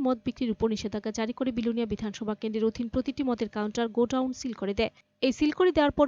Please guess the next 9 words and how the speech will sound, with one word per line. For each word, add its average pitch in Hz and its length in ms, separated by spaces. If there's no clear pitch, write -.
কেন, 247 200
কিভাবে 269 380
বনকর 233 340
মদের 214 260
কাউন্টারের 220 560
পাশে 202 240
সিঁড়ি 254 420
রুম 262 160
থেকে - 260